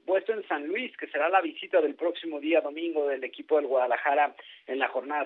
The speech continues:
cinco del campeonato mexicano. Eh, ya lo comentaban, el tema de, mm, el Tiva Sepúlveda, que desafortunadamente causará baja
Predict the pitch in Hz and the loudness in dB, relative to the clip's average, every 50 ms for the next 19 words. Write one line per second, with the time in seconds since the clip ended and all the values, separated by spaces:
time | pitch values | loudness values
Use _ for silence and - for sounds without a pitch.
0 | - - 147 151 147 143 147 143 135 127 - 127 113 113 - 120 123 131 131 - | -6 -8 -8 -8 -2 0 0 0 0 0 -2 -4 -6 -6 -8 -4 -2 -2 -2 -2
1 | - 131 120 117 - - 110 104 - - 143 147 151 151 - - - - - - | -4 -6 -8 -10 -12 -12 -14 -8 -2 0 0 2 0 -2 -4 -8 -12 -18 -20 -20
2 | _ - 208 - - 185 202 214 - 180 175 170 165 156 - 214 214 214 196 175 | _ -10 -10 2 4 4 4 4 2 0 0 -2 2 8 10 10 10 10 8 4
3 | 165 156 156 - 185 180 185 180 170 170 160 151 143 127 123 113 - - - - | 2 -2 0 0 0 2 4 4 6 8 8 6 6 2 -2 -8 -14 -8 -4 -4
4 | 143 135 - - 180 180 170 160 - - - - - 208 202 202 202 190 180 175 | -2 -2 -4 -4 0 2 2 2 2 -4 -6 -4 -4 -2 2 4 6 6 6 6
5 | - - 139 135 - 139 - - 135 131 - 135 135 156 160 160 151 151 156 160 | 4 2 -2 -2 -2 -6 -6 -6 -8 -10 -8 -10 -4 0 2 2 2 0 -4 -8
6 | 160 - 175 170 - 139 131 123 - 135 127 135 147 156 156 135 - - 147 135 | -2 -2 0 2 4 2 2 2 0 0 0 2 6 8 8 8 8 4 4 2
7 | 127 | 2